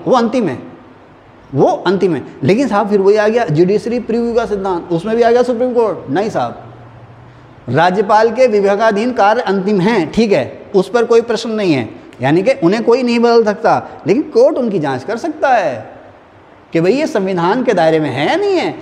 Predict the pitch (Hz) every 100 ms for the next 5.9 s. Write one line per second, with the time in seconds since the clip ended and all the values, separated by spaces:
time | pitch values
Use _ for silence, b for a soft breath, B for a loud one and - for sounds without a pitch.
0 | B 147 208 170 180 240 208 - 240 202
1 | 165 170 143 127 151 302 330 302 170 139
2 | 147 190 254 147 147 147 160 175 190 185
3 | 190 269 330 311 170 - B - 147 269
4 | 233 180 170 139 240 233 139 117 196 285
5 | 185 127 143 226 240 196 151 -